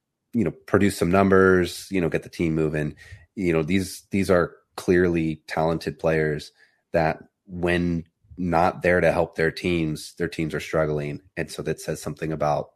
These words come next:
you know, the level of their play. So that's just, I mean, it's almost like you, you don't see them out on the field. You don't see any stats, but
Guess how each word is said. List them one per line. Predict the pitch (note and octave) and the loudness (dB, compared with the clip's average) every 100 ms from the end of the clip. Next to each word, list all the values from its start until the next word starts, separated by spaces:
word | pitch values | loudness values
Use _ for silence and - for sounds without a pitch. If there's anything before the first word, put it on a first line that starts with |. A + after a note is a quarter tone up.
| F#2+ | -8
you | G#2+ | -4
know, | F2 | -2
the | D#2+ | 0
level | D#2+ D#2 D#2 | 0 0 0
of | D2+ | -4
their | D2+ | -6
play. | D2 - D#2+ D2 D2 - - _ | -8 -4 0 0 -4 -10 -20 _
So | - F#3+ | 6 8
that's | F3+ - | 8 6
just, | C3 - _ _ | 0 0 _ _
I | G2 | -2
mean, | F#2+ | 2
it's | F#2 G#2+ | 2 2
almost | G2+ F#2+ - | 2 2 2
like | F2 - | -2 0
you, | E2+ D#2+ D#2+ - _ - | -2 -2 -4 -12 _ 0
you | F#2+ | 4
don't | G2+ F#2 | 4 2
see | - F#2 | 0 0
them | F2 | 2
out | E2+ D#2+ | 0 0
on | |
the | D2+ | -4
field. | - E2+ E2+ D#2+ D2+ | -2 0 2 0 -2
You | D#2+ | -2
don't | E2+ E2 | -2 -2
see | - E2+ | -4 -4
any | E2+ | -2
stats, | D#2 - D#2+ D#2 - - _ | -4 -2 0 0 -6 -16 _
but | F2 | -2